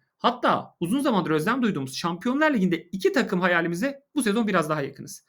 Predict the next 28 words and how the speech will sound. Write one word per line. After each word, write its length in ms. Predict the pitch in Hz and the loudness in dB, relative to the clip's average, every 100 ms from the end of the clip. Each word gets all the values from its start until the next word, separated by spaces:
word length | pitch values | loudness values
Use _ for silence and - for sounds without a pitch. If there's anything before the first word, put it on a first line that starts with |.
| _ | _
Ekranda 380 | 202 208 226 240 | -2 2 2 0
Şampiyonlar 480 | - 220 208 240 320 | 0 0 0 2 2
Ligi 120 | 220 | 2
elemelerine 380 | 175 170 156 151 | 0 0 0 -2
katılan 300 | 151 156 151 | -4 -6 -6
takımlarımızın 600 | 151 160 151 151 196 285 _ - | -6 -6 -6 -6 -6 -8 _ 0
gruplara 400 | 185 220 233 285 | 2 2 2 0
kalıp 280 | 226 269 - | 0 -2 0
kalmama 360 | - 311 214 180 - 143 | 2 2 2 -2 -8 0
durumunu 340 | 170 214 196 | 4 4 4
görmektesiniz. 760 | 165 143 143 143 135 151 - - _ _ _ _ - | 2 0 -2 -8 -10 -10 -14 -18 _ _ _ _ -2
En 120 | 359 | 0
son 240 | 330 180 - | 2 0 -4
iki 220 | 185 220 | -6 0
bin 80 | 233 | 0
yedi 220 | 233 240 | 0 -2
iki 220 | 277 - | -4 -2
bin 60 | 226 | -4
sekiz 320 | 226 226 302 | -2 -4 -2
sezonunda 560 | 214 170 147 170 185 139 | -2 0 -2 -4 -4 -2
Beşiktaş 440 | 185 330 185 180 | 0 0 0 -2
ve 60 | 160 | -4
Fenerbahçe 440 | 165 160 165 208 | -4 -4 -4 -6
Şampiyonlar 580 | - 202 190 220 214 180 | -4 -2 -2 -2 0 -2
Ligi'nde 240 | 185 233 | 0 0
beraber 320 | 180 156 151 | 0 0 0
yer 140 | 135 123 | -2 -4
aldı. 300 | - - | -8 -14